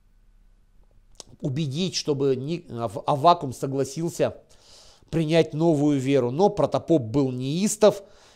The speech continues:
не соглашался. Там же в ссылке он написал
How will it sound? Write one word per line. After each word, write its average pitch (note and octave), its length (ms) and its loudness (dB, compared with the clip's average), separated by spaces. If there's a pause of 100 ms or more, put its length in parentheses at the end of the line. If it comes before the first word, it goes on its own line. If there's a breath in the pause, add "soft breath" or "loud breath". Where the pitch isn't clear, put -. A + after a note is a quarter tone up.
не D3+ 180 0
соглашался. C#3+ 800 0
Там G#3 240 0
же D#3+ 120 -4
в A#2+ 60 -14
ссылке F#3+ 400 -4
он D#3 160 -2
написал D3 640 2